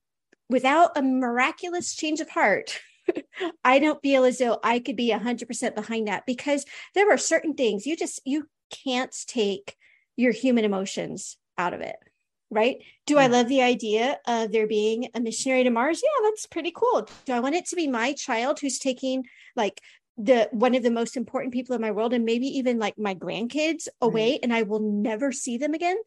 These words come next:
Speaker 1: Nope. <laughs> No, thank you. <laughs>
Speaker 2: Yeah. I feel like this is, Jasmine asks, "How do you engage in community if stepping out in faith is making you feel like a pariah?" I think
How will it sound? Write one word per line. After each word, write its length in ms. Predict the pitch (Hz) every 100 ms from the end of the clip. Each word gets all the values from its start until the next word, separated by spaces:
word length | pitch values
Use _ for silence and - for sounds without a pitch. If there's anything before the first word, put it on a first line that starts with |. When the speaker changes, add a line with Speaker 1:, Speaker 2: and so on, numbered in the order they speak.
| _ _ -
Speaker 1:
Nope. 240 | 480 - - -
<laughs> 200 | - -
No, 200 | 381 311
thank 260 | - 403 -
you. 340 | 330 359 370 - -
<laughs> 140 | - 175
Speaker 2:
Yeah. 340 | 170 160 151 156 _ _ _ _ _ _ _ _ _ _ _ -
I 100 | 185
feel 200 | 240 214
like 240 | 202 175 -
this 220 | 196 190
is, 220 | 196 180
Jasmine 500 | - 185 190 190 170
asks, 600 | 170 170 165 165 - - -
"How 180 | 175 208
do 60 | 214
you 100 | 214
engage 380 | 180 170 175 185
in 140 | 175
community 480 | 170 175 170 160 160 -
if 100 | 175
stepping 420 | - 196 180 180
out 120 | 170
in 100 | 170
faith 260 | 175 170 160
is 120 | 165
making 340 | 170 165 165 170
you 60 | 170
feel 180 | 175 160
like 160 | 165
a 60 | 165
pariah?" 480 | - 165 156 156 151
I 60 | 185
think 260 | 190 -